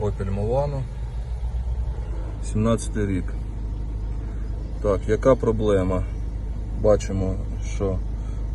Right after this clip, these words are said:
горить чек, низький уровень AdBlue.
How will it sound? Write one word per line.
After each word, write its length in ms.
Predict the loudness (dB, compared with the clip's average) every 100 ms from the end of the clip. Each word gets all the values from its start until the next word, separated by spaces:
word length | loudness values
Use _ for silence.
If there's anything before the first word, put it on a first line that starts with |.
| 0
горить 340 | 0 0 0
чек, 220 | 2 2 2 -2 -4 -4 -4 -4 -4 -4 -4 -4 -4 -4 -4 -2 -2 -4 -4 -2 0
низький 560 | 2 2 0 0 0 0 -2 -4 -4 -4 -2
уровень 540 | -2 0 2 2 2 0 -2 -4 -4 -4 -4 -2 -2
AdBlue. 500 | -2 0 0 0 0